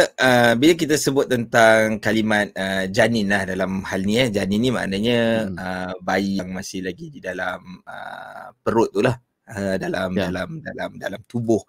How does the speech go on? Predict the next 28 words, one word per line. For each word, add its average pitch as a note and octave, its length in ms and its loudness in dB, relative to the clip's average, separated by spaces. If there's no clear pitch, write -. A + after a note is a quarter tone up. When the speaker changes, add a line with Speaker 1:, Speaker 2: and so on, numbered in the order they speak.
Speaker 1:
seorang F#2 520 -6
ibu A#2+ 360 2
kan. D#3+ 240 8
Jadi A#2 180 2
kita C#3+ 120 4
panggil G#2+ 320 4
Speaker 2:
Hmm. G2 80 0
Speaker 1:
dia, G2 200 4
uh, F2+ 480 -4
janin G#2 340 0
lah. C3 140 2
Dan G2+ 240 0
kemudian E3+ 420 4
Speaker 2:
Hmm. D3+ 140 0
Speaker 1:
bila C3+ 180 4
kita B2+ 160 -2
sebut C3+ 240 0
kalimat G#2+ 320 -2
janin G2 400 0
ni, A2+ 100 -2
dia D#3+ 220 2
adalah D#3+ 100 0
sesuatu B2+ 460 -4
yang B2 160 0
sebenarnya A#2+ 560 -2
asalnya C3 560 -4
membawa A2 480 0
erti C3 400 -4